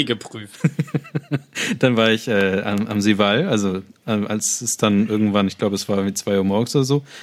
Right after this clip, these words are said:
Speaker 1: hab währenddessen, während ich am Sival stand und Polizisten hinter mir standen und so weiter, die wahrscheinlich auf mein Telefon geguckt haben, hab ich mit Florenz, äh,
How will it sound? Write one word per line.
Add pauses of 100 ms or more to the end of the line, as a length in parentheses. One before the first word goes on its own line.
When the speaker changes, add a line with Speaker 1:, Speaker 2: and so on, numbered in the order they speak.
(140)
Speaker 1:
hab
währenddessen,
während
ich
am
Sival
stand
und
Polizisten
hinter
mir
standen
und
so
weiter,
die
wahrscheinlich (300)
auf
mein
Telefon
geguckt
haben, (280)
hab
ich
mit
Florenz,
äh,